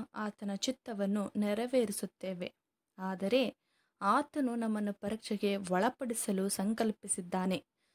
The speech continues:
ದೇವರನ್ನು ನಾವು ಎಷ್ಟು ಪ್ರೀತಿಸುತ್ತೇವೆ, ನಾವು ಎಷ್ಟು ಪ್ರಾಮಾಣಿಕರಾಗಿದ್ದೇವೆ, ಹೀಗೆ ನಮ್ಮ ನಿಷ್ಠೆಯನ್ನು ಪರೀಕ್ಷಿಸುತ್ತಾನೆ. ಕ್ರಿಸ್ತನಿಗಾಗಿ ನಾವು ಏನನ್ನು ಸಹಿಸಿಕೊಳ್ಳಲು ಚಿತ್ತ ಉಳ್ಳವರಾಗಿದ್ದೇವೆ,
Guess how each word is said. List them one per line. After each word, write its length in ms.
ದೇವರನ್ನು 680
ನಾವು 360
ಎಷ್ಟು 440
ಪ್ರೀತಿಸುತ್ತೇವೆ, 1080
ನಾವು 340
ಎಷ್ಟು 400
ಪ್ರಾಮಾಣಿಕರಾಗಿದ್ದೇವೆ, 1600
ಹೀಗೆ 600
ನಮ್ಮ 320
ನಿಷ್ಠೆಯನ್ನು 640
ಪರೀಕ್ಷಿಸುತ್ತಾನೆ. 1040
ಕ್ರಿಸ್ತನಿಗಾಗಿ 880
ನಾವು 440
ಏನನ್ನು 420
ಸಹಿಸಿಕೊಳ್ಳಲು 960
ಚಿತ್ತ 300
ಉಳ್ಳವರಾಗಿದ್ದೇವೆ, 1120